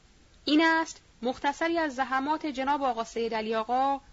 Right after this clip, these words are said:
مجتهد یزدی." روز یکشنبه،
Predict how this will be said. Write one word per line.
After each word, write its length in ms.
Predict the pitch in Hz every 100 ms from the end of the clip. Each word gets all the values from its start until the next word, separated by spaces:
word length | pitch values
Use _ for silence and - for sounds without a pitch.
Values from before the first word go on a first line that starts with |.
| -
مجتهد 520 | 220 233 - 240 311
یزدی." 680 | 285 208 180 180 - 202 180 - - - - - - - - - - - - - - - - - - - -
روز 240 | 214 247 208
یکشنبه، 920 | 196 196 196 202 202 208 254 269